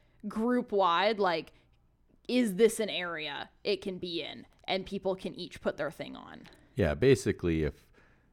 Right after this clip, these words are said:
Speaker 2: if you ask a question and it says no, then you have to give where yours can't be as well.
Speaker 1: Yeah.
Speaker 2: And if you have it narrowed down to where you think you know where the monster is, you say,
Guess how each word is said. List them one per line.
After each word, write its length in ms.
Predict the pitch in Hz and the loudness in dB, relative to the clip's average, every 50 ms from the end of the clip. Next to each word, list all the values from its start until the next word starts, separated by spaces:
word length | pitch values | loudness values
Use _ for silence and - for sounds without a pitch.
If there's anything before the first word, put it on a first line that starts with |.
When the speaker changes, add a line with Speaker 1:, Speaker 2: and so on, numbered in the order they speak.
| _ | _
Speaker 2:
if 140 | - 85 76 | -8 -4 0
you 120 | 87 95 | 2 2
ask 240 | 107 127 127 - - | 2 2 0 -2 -6
a 60 | 113 | -10
question 500 | 107 - - 98 95 95 - - - 92 | -6 0 2 2 2 0 0 -2 -2 -2
and 220 | 90 82 80 73 - | -2 -2 -4 -6 -8
it 80 | - | -12
says 720 | - - - 80 78 73 71 69 65 - - - - - - _ _ _ _ _ _ _ _ _ - | -8 -4 -2 -2 0 -2 -4 -6 -8 -12 -16 -20 -20 -20 -20 _ _ _ _ _ _ _ _ _ -2
no, 460 | 80 85 90 92 92 98 110 131 135 - - | 0 2 4 6 6 6 4 4 0 -4 -6
then 220 | 85 76 71 71 | -4 -2 -2 0
you 160 | 73 82 92 | 2 4 4
have 180 | 95 90 87 - | 4 4 2 0
to 80 | - | -2
give 320 | 85 78 80 78 78 76 76 - - _ _ _ _ _ _ _ _ _ _ _ | -2 0 2 2 0 -2 -4 -10 -16 _ _ _ _ _ _ _ _ _ _ _
where 240 | - - 78 76 76 | -6 -4 -2 0 0
yours 400 | 76 76 82 98 101 98 90 - | 0 2 4 6 6 6 6 4
can't 280 | - 87 78 73 69 | 0 -4 -4 -4 -4
be 120 | - 78 80 | -2 -2 0
as 140 | 80 73 76 | 0 0 -2
well. 280 | 73 65 60 67 101 131 | -4 -4 -4 -4 -4 -4
Speaker 1:
Yeah. 100 | 226 - - - _ - - - _ _ - - - | -4 -6 -6 -10 _ -20 -20 -20 _ _ -18 -12 -8
Speaker 2:
And 460 | 71 76 73 73 73 76 76 76 78 | -6 -4 -4 -4 -4 -4 -4 -4 -4
if 220 | 78 73 - - | -4 -4 -4 -6
you 220 | - 80 78 76 73 | -6 -4 -4 -4 -4
have 260 | 73 85 98 90 85 | -2 -2 0 0 2
it 180 | 87 82 - - | 2 0 0 0
narrowed 360 | 85 92 95 101 104 98 90 | 0 2 4 4 4 4 4
down 260 | 87 85 85 85 85 | 2 2 2 2 2
to 60 | 82 78 | 2 2
where 80 | 78 | 2
you 160 | 78 73 73 | 2 0 -2
think 340 | 71 - - 92 95 92 - | -4 -2 -2 -2 -2 0 -2
you 100 | 87 87 | -2 -2
know 200 | 82 82 80 78 | 0 0 0 2
where 500 | 78 78 78 71 78 76 78 78 78 78 | 2 0 0 2 2 2 4 4 2 2
the 100 | 73 76 | 2 0
monster 400 | 73 73 71 71 69 - - 90 | -2 -2 -2 -4 -4 -2 2 4
is, 320 | 101 117 127 127 120 - - - - - - - _ _ _ | 6 6 6 6 4 2 -6 -14 -20 -20 -20 -20 _ _ _
you 140 | 87 80 80 | -2 -2 -2
say, 320 | - - 82 80 78 78 | 0 0 0 0 0 0